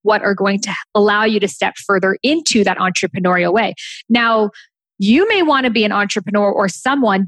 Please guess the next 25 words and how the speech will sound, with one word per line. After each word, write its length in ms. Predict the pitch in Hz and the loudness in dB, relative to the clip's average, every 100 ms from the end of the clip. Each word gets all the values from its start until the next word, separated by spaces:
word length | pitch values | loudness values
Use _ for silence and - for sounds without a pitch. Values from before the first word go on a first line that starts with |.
| - | 0
because 360 | 202 202 196 175 | 0 2 0 0
it's 160 | - | -4
trendy, 580 | - 262 320 262 208 220 | -2 -2 0 2 2 2
because 320 | 196 208 190 | 0 0 0
Gary 300 | 208 190 180 | 0 2 2
Vee 260 | 180 285 302 | 2 2 2
is 120 | 202 | 0
saying 260 | 202 190 185 | -2 -2 -2
so, 200 | 202 196 | 0 0
because 280 | 202 208 | 0 0
it 100 | 190 | 2
looks 220 | 196 240 - | 0 0 -2
like 120 | 208 | 0
they 100 | 196 | 2
make 180 | 196 190 | 0 2
a 80 | 190 | 0
lot 160 | 185 | 0
of 140 | 180 190 | -2 -2
money, 340 | 285 247 208 | -2 0 0
but 220 | 196 208 | 0 -2
your, 240 | 208 247 262 | 0 0 2
like, 280 | 214 196 - - - _ _ _ | 0 -2 -6 -20 -20 _ _ _
actual 460 | 214 233 - - 180 | -4 -2 -4 -2 -2
happy 460 | 170 247 330 - 220 | -2 -2 -2 0 -2
space 540 | - - 190 180 | -2 0 0 0